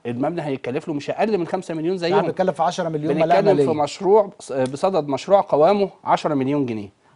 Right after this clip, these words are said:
Speaker 1: فمين كده اللي يخاف من مين؟ هل اللي خد تلتمية وخمسين ألف جنيه من واحد ده هيسيبهم على الأرض؟
Speaker 2: عشان
Speaker 1: هياخدهم
Speaker 2: عشرة مليون.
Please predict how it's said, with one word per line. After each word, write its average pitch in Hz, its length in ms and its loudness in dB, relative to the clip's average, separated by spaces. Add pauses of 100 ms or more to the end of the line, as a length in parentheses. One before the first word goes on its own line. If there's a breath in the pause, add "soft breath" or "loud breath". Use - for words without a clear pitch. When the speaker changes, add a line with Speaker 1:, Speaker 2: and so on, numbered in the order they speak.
(120)
Speaker 1:
فمين 160 300 -2
كده 185 220 -4
اللي 143 120 -6
يخاف 147 300 -8
من 113 140 -8
مين؟ 104 180 -10 (340 soft breath)
هل 196 380 8 (220)
اللي 131 200 -2
خد 190 140 0
تلتمية 156 480 0
وخمسين 143 440 -4
ألف 156 180 -2
جنيه 135 200 0
من 139 120 2
واحد 139 320 -2
ده 123 180 -2 (960)
هيسيبهم 156 520 -6
على 113 120 -8
الأرض؟ 143 220 -4
Speaker 2:
عشان 113 120 -10
Speaker 1:
هياخدهم 110 280 -2
Speaker 2:
عشرة 151 200 -4
مليون. 139 340 -4